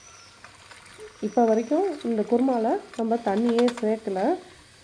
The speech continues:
அடியில் உங்களுக்கு பிடிக்குது அப்படின்னு தோணுச்சுன்னா, சும்மா ஒரு அரை கிளாஸ் அளவுக்கு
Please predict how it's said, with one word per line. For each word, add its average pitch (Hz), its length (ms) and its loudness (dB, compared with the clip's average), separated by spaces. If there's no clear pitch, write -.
அடியில் 302 320 6
உங்களுக்கு 233 340 0
பிடிக்குது 247 380 0
அப்படின்னு 240 240 -2
தோணுச்சுன்னா, 220 460 -2
சும்மா 262 260 0
ஒரு 220 160 4
அரை 208 200 4
கிளாஸ் 240 260 2
அளவுக்கு 202 280 0